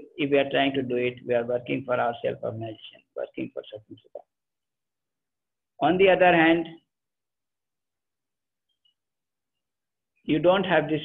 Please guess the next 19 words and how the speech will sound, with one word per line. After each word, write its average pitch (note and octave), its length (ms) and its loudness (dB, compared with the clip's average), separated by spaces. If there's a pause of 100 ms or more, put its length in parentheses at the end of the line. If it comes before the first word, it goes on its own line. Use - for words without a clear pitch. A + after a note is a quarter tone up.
feeling, C#3 600 0 (180)
definite C3+ 400 -4
feeling B2 460 -6 (440)
in A#2 160 -8
you. A#2+ 260 -6 (760)
It C#3 200 -4
keeps D#3+ 300 -2 (280)
fluctuating. C3+ 760 -4 (260)
It B2 160 -12
depends C#3 400 -4
on C3 160 -4
the B2 120 -2
other. A#2+ 320 -2 (1600)
If C#3 160 -8
the C#3+ 80 2
other D3+ 220 2
expresses D#3 500 0
right C#3+ 300 2
feeling, D3 400 -4